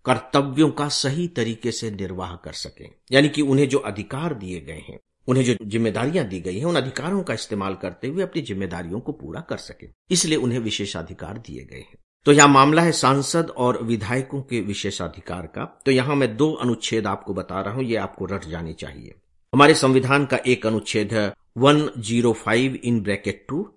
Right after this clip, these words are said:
एक सौ पांच दो, और दूसरा अनुच्छेद है एक सौ चौरानबे दो, ब्रैकेट में दो, एक सौ पांच और एक सौ चौरानबे,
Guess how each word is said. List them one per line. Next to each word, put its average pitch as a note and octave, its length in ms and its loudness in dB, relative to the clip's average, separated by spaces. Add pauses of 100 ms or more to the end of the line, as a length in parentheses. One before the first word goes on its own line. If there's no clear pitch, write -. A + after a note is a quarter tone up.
(120)
एक - 120 -4
सौ A#2 160 0
पांच G2+ 380 -6
दो, A#2+ 320 -6 (240)
और A#2 100 0
दूसरा D#3 540 -2
अनुच्छेद A2+ 520 -2
है G2+ 160 -4 (240)
एक - 160 -2
सौ C#3+ 200 2
चौरानबे G#2+ 920 -2
दो, A#2 240 4 (460)
ब्रैकेट A2 420 0
में D#3 140 -6
दो, - 260 -10 (200)
एक B2 140 -4
सौ A#2 120 0
पांच D#3+ 440 -2
और A2+ 140 0
एक G#2+ 100 -2
सौ G#2 120 -4
चौरानबे, G2+ 560 -6